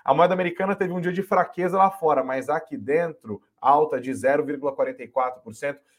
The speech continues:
que botou o dólar nos cinco reais e vinte e cinco centavos, vinte e cinco, vinte e sete no fechamento completinho. O ifix andou de lado, uma ligeiríssima queda de zero vírgula zero um por cento, colocou o índice de referência pros fundos imobiliários negociados ali na B três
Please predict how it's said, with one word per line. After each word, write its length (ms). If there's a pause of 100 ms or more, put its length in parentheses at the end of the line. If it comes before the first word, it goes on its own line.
que 100
botou 380
o 40
dólar 260
nos 200
cinco 200
reais 320
e 60
vinte 420
e 60
cinco 320
centavos, 420 (260)
vinte 240
e 40
cinco, 240
vinte 200
e 40
sete 440
no 80
fechamento 520
completinho. 680 (260)
O 60
ifix 500
andou 280
de 80
lado, 400
uma 180
ligeiríssima 1080
queda 300
de 80
zero 220
vírgula 300
zero 340 (100)
um 240 (180)
por 140
cento, 320 (280)
colocou 380
o 60
índice 680
de 140
referência 420
pros 160
fundos 260
imobiliários 520
negociados 540
ali 100
na 100
B 120
três 260